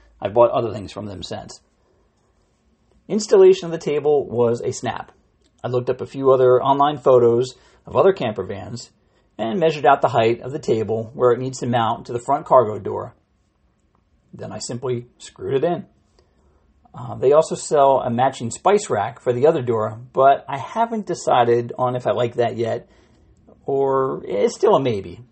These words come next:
If I do, I'm gonna be ordering it from them. Well, autumn is soon coming to an end, and it's getting pretty cold, and Wilson is back in the garage preparing to hibernate for the upcoming winter months.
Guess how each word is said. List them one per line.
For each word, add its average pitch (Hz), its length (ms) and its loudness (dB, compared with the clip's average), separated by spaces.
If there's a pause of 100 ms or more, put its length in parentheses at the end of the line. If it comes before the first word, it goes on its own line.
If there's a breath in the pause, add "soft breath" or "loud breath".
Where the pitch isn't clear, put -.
(100)
If - 100 -8
I 185 60 4
do, 170 440 4
I'm 139 140 -2
gonna 135 140 -4
be 123 60 -2
ordering 117 360 0
it - 180 -14
from 110 180 -6
them. 92 240 -12 (1120)
Well, 165 360 6
autumn 226 320 6
is 190 320 0
soon 196 260 2
coming 190 280 2
to 185 120 2
an 180 100 2
end, 120 300 2
and 120 100 0
it's 127 140 -6
getting 139 300 0
pretty 156 180 -6
cold, 101 420 -2 (240)
and 117 180 -8
Wilson 165 340 0
is 135 160 -6
back 131 280 2
in 170 60 -8
the 175 60 -8
garage 113 580 0
preparing 139 380 -8
to 139 120 -4
hibernate 127 500 -4
for 127 80 -10
the 120 100 0
upcoming 113 520 -6
winter 110 200 -10
months. 104 420 -12